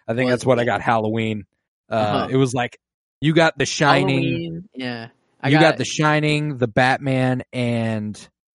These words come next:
Speaker 1: Nope. And
Speaker 2: Yep.
Speaker 1: I got Aliens,
Speaker 2: Halloween.
Speaker 1: Halloween.
Speaker 2: And then I was like, "I'll give you, I will also give you next free reign pick."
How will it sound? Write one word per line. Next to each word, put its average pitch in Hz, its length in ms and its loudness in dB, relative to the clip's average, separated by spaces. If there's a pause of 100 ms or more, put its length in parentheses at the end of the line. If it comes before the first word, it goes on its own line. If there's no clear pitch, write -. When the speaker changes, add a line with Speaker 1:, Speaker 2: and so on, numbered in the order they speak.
(200)
Speaker 1:
Nope. 123 500 -2 (640)
And 123 200 -4
Speaker 2:
Yep. 127 60 0
Speaker 1:
I 123 160 2
got 113 460 0 (680)
Aliens, 135 1000 2 (640)
Speaker 2:
Halloween. 127 240 -2
Speaker 1:
Halloween. 123 880 0 (220)
Speaker 2:
And 139 80 -10
then 139 80 -8
I 139 120 -4
was 135 140 -8
like, 127 140 -4
"I'll 131 120 0
give 202 240 -6
you, 143 240 -6 (100)
I 139 140 2
will 151 280 -4
also 139 460 -2
give 123 300 -8
you 117 340 -12 (240)
next 139 460 -6
free 139 340 -10
reign 120 460 -12
pick." 110 400 -20